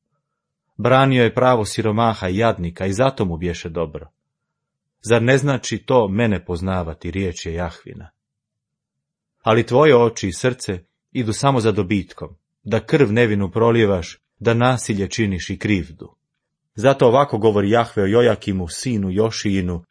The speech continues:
kralju judejskom: „Za njim neće naricati, jao, brate moj, jao, sestro moja.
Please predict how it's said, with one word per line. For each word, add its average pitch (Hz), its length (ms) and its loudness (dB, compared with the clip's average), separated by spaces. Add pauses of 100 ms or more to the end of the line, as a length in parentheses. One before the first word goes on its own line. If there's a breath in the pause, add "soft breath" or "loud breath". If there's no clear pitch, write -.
(140)
kralju 107 380 0
judejskom: 87 720 -6 (680)
„Za 123 240 2
njim 123 220 0
neće 110 360 0
naricati, 87 600 -8
jao, 95 400 2
brate 90 440 -6
moj, 87 320 -6
jao, 101 360 2
sestro 85 540 -8
moja. 78 340 -10